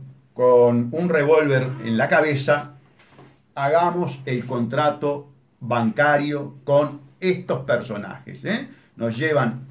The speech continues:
al Bank Heritage con la nueve milímetros y dice, "Firme el contrato de adhesión", que usted no tiene derecho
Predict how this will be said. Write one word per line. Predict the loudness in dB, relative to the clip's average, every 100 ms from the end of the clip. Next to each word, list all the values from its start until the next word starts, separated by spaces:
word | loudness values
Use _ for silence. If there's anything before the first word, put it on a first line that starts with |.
| -8
al | -4 -2
Bank | 0 -2 -4
Heritage | -4 -4 0 4 4 2 -2 -14 -20 _ _ _ _
con | -6 -2
la | 0
nueve | 2 2 2
milímetros | 0 0 2 2 0 -4
y | -6
dice, | -6 -6 -8 -20 _
"Firme | -6 0 2 2 0 -2 -4 -10 _
el | -4 -4 0
contrato | 2 2 2 2 2 4
de | 4
adhesión", | 6 4 2 4 4 4 0 -6
que |
usted | -6 -4 -2
no | -4
tiene | -4 -4
derecho | -2 -2 0 -2 -4